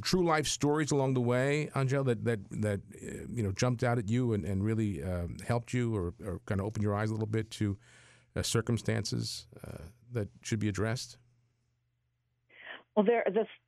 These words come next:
Speaker 2: the book is full of stories, actually, which helped us to figure out what are those principles, because the kids would bring up incidents that happened that were, that marked them in a certain way, that gave them,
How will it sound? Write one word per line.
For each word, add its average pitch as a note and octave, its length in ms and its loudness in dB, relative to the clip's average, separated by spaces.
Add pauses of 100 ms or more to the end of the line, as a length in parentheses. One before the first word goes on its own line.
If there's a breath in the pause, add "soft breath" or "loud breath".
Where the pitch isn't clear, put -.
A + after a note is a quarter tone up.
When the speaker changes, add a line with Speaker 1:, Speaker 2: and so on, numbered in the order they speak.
(140)
Speaker 2:
the G#3 60 -2
book B3+ 240 2
is B3+ 80 2 (260)
full G#3+ 300 4
of E3+ 140 2 (180)
stories, D#3 520 2
actually, D3+ 520 0
which E3+ 180 2 (140)
helped A3+ 360 2
us F3+ 200 2 (160)
to F3+ 160 -6
figure E3 340 2
out D3+ 260 0
what F3+ 120 -2
are F#3+ 60 2
those F3 260 0
principles, E3 600 -4
because D#3 320 -2
the E3 60 0
kids G3+ 280 0
would F3 160 0
bring F3+ 260 2
up D#3 260 0
incidents E3 560 0 (680)
that E3+ 140 2
happened E3+ 520 2
that D#3+ 140 2
were, E3 160 2 (460)
that E3+ 240 0
marked F3+ 460 -2
them C#3 240 0
in C#3+ 80 -6
a C#3 60 -4 (100)
certain D3 240 0
way, B2+ 140 0
that C3+ 140 0
gave F#3 260 2
them, F#3 340 2